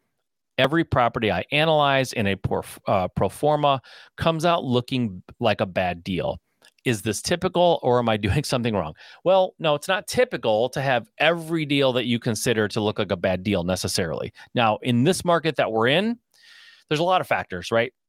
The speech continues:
It can be the way you're calculating your profits or how you're looking at it. It could be your market, could be a combination of both, but there are deals out there.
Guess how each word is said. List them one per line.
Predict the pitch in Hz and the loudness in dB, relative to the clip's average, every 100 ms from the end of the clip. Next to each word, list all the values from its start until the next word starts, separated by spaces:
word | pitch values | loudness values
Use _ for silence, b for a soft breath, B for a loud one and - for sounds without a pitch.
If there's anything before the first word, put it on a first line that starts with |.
| _ _ - | _ _ -10
It | 151 | -8
can | - 151 151 | -2 0 2
be | 151 151 | 2 2
the | 143 | 2
way | 123 120 120 | 2 2 2
you're | 123 127 104 104 | 0 0 0 -2
calculating | - 98 98 113 107 110 110 110 110 | -2 -4 -2 -2 0 0 -2 -4 -6
your | 90 | -8
profits | - 101 120 175 - | -2 -2 0 -2 -2
or | 90 | -4
how | 98 107 | -2 -2
you're | 98 87 | -4 -4
looking | 165 123 156 151 | -4 -4 -2 0
at | 151 | 0
it. | 165 - _ b b | 0 -4 _ b b
It | - | -6
could | - 120 | -4 -2
be | 113 | 0
your | 98 87 | -2 -2
market, | 85 123 151 185 180 _ b b | 2 0 2 -2 -2 _ b b
could | - 135 | -6 -2
be | 139 | -2
a | |
combination | - 110 117 110 107 107 | -2 -2 0 0 0 -2
of | 90 | -2
both, | 107 113 156 - b b b | 0 0 0 -6 b b b
but | 139 139 _ _ - | 0 0 _ _ -20
there | 113 127 135 - | -2 0 0 2
are | 131 143 | 4 2
deals | 117 120 117 98 | 0 2 2 2
out | 95 - | 0 0
there. | 92 85 | -2 -2